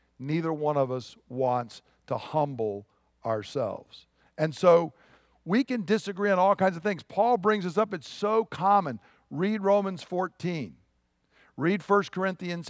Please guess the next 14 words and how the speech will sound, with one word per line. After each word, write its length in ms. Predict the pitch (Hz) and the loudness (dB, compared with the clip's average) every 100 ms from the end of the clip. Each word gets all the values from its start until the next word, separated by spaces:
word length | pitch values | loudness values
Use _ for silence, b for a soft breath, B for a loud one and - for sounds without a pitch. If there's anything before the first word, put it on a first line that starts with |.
| - | -2
eight 300 | 170 175 - | -2 -2 -10
to 80 | - | -18
ten. 520 | - 180 185 139 82 _ _ b b b - | -2 2 4 4 -2 _ _ b b b 2
And 280 | 175 165 165 | 2 2 6
note 340 | 202 285 - | 8 8 0
in 260 | 220 180 160 | -2 -2 4
there 300 | 151 160 170 | 6 6 4
Paul's 600 | - 170 202 208 220 165 - | -2 0 4 4 2 -4 -6
answer 600 | 190 220 233 - 185 170 - | -2 0 -2 -6 -6 -6 -2
is, 460 | 147 151 180 156 b b - | 2 2 2 -4 b b -6
"Lay 400 | 151 180 233 220 | 0 2 2 2
down 400 | 220 208 214 196 | 4 4 2 -2
your 220 | 208 196 | -2 2
rights. 840 | 190 185 196 180 - - - _ | 4 4 4 0 -12 -20 -20 _